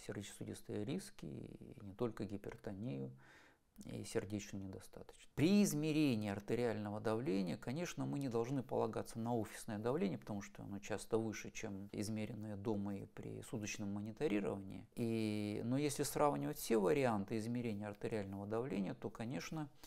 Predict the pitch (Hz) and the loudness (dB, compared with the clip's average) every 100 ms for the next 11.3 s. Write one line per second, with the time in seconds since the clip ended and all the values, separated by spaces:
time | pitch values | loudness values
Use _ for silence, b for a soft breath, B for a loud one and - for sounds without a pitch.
0 | B B - 117 147 123 110 104 101 127 | B B -10 2 4 4 2 0 0 -2
1 | 151 160 143 120 - 147 127 - 110 101 | -2 -2 -4 -6 -4 -6 -4 -6 -4 -2
2 | 104 113 139 117 101 - 110 101 104 101 | 0 0 -2 -4 -4 -4 -4 -6 -8 -12
3 | - - 110 - - 113 - - 185 185 | -12 -12 -14 -16 -4 -2 -2 0 2 4
4 | 151 147 143 - 180 147 127 110 - 127 | 4 2 2 4 6 6 0 -2 0 0
5 | - 123 - 113 104 101 113 139 190 202 | 0 0 -2 -2 0 2 2 2 2 2
6 | 170 107 95 101 - 120 107 107 170 165 | 2 0 0 -6 -8 -4 -4 4 6 6
7 | 156 131 - 180 - - 117 101 - - | 6 2 4 4 6 2 2 2 0 -2
8 | 110 104 101 101 - 123 131 135 120 104 | 0 0 -2 -4 -4 0 2 2 2 2
9 | 101 98 - 113 107 127 175 165 147 131 | 0 -4 0 0 2 0 0 0 0 -2
10 | 107 98 - 117 147 143 135 131 - - | -4 -6 -2 2 2 0 -4 -4 -6 -4
11 | 113 95 92 | -2 -2 -4